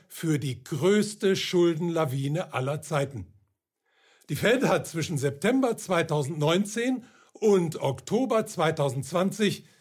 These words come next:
insgesamt mehr als neun Billionen Dollar ins System gepumpt. Die U S A haben allein im Juni zweitausendzwanzig,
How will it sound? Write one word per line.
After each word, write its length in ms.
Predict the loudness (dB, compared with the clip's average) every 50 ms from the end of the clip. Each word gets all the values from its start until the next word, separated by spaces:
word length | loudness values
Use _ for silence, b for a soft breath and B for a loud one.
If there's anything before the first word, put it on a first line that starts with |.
| b b b b b b
insgesamt 760 | 0 2 2 2 0 -2 -2 0 0 0 0 -2 -4 -4
mehr 380 | -2 0 2 4 4 4 2 2
als 320 | 0 0 0 -2 -4 -6
neun 680 | -4 -2 0 2 2 4 4 2 2 0 -2 -4 0 2
Billionen 800 | 4 6 6 4 4 4 2 2 2 2 2 0 0 0 2
Dollar 280 | 2 4 4 4 2 2
ins 140 | 0 -4 -4
System 380 | -6 -6 -4 -2 0 0 0
gepumpt. 460 | 0 -2 -2 -2 -4 -4 -4 -10 -16 _ _ _ _ _ _ _ _ _ b b b b b b b b b
Die 80 | 2 4
U 80 | 4 4
S 140 | 4 2
A 280 | 2 2 2 2 2 2
haben 220 | 2 2 2 2
allein 440 | 0 2 2 4 4 4 2 2 2
im 160 | 0 0 0
Juni 500 | 0 2 2 4 4 4 4 2 2 -2
zweitausendzwanzig, 1200 | -4 -4 0 2 2 2 4 2 2 2 0 -4 -4 0 0 0 0 0 -2 -4 -4 -4 -6 -10